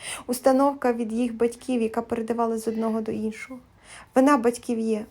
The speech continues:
бо не знали, як це вплине на дитину, виражали любов через фізичну роботу, прання, прасування, готування їжі, але це не головне. Головне інше,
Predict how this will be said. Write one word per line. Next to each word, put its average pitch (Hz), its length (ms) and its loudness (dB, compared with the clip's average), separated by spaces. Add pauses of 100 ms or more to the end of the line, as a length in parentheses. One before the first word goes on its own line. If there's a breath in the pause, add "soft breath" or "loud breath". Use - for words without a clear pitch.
(160)
бо 247 160 4
не 254 140 6
знали, 277 340 4
як 214 160 2
це 226 100 0
вплине 240 320 2
на 220 120 0
дитину, 220 500 0
виражали 233 580 2
любов 233 500 2
через 233 280 -6
фізичну 226 580 -2
роботу, 226 440 -2
прання, 220 460 0
прасування, 226 680 -2
готування 220 460 -2
їжі, 220 380 -4
але 214 240 -2
це 240 240 -2
не 220 120 0
головне. 233 680 -2 (420 loud breath)
Головне 247 360 4
інше, 285 640 -2